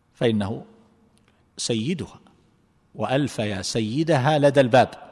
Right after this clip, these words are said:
فالرجل سيد للمرأة،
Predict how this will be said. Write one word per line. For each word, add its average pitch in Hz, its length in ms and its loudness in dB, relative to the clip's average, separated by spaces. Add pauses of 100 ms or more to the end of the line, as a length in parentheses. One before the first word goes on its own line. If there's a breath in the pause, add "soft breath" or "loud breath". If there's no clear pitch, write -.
(1900)
فالرجل 110 380 -2
سيد 110 420 -6 (720)
للمرأة، 120 760 -4